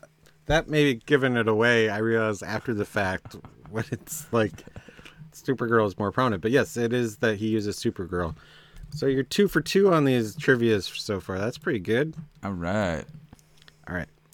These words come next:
Speaker 1: There's only two stories in this comic. There's, like,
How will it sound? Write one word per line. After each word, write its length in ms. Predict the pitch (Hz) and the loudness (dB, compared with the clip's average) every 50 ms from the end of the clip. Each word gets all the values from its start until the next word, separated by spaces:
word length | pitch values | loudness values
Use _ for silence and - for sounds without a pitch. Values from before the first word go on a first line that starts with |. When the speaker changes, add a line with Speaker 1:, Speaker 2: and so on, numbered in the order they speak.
| _ _ _ _ | _ _ _ _
Speaker 1:
There's 300 | 143 143 135 131 - - - _ | 2 4 4 4 2 -2 -6 _
only 240 | 127 143 165 180 175 | 0 0 2 2 0
two 260 | 170 - - 180 170 | -2 -2 0 0 0
stories 720 | - - - 147 131 131 131 131 131 131 123 117 117 - - _ - | 0 -2 -2 0 2 4 4 4 4 2 0 -2 -6 -10 -14 _ -4
in 240 | 113 110 104 110 | -2 -2 0 0
this 420 | 120 127 127 - - - - - _ _ | -2 -2 -4 -6 -12 -18 -20 -20 _ _
comic. 520 | - - 113 104 101 98 98 98 90 - _ | -4 -2 0 0 0 -2 -2 -4 -4 -6 _
There's, 380 | 104 98 101 98 92 - - | -2 -2 0 -2 -4 -6 -8
like, 220 | 104 98 92 87 | -6 -6 -6 -6